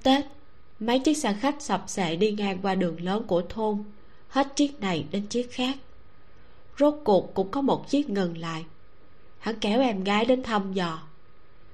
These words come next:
Trên xe bước xuống hai người, lại không phải là ba mẹ, mà là hai gã đàn ông, bịt miệng bọn họ rồi bế lên xe. Lúc hắn tỉnh lại,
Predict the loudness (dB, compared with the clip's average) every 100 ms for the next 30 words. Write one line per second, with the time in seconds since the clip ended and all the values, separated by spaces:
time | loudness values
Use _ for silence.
0 | -14 -14 -6 2 2 4 4 6 6 8
1 | 6 6 0 0 2 2 0 -2 -10 -12
2 | -12 -14 -14 -6 -2 0 0 0 0 0
3 | 0 0 -2 -2 -6 -8 -10 -12 -14 -14
4 | -14 -6 2 4 4 4 4 4 6 4
5 | 4 0 0 -2 -12 -12 0 2 4 4
6 | 4 4 2 2 0 0 0 0 2 2
7 | 0 -2 -4 -2 -2 -2 -8 -12 -12 -14
8 | -14 -14 -14 -14 -14 -12 -12 -12 -12 -12
9 | -12 -12 -12 -2 0 2 0 0 -4 -2
10 | -2 -2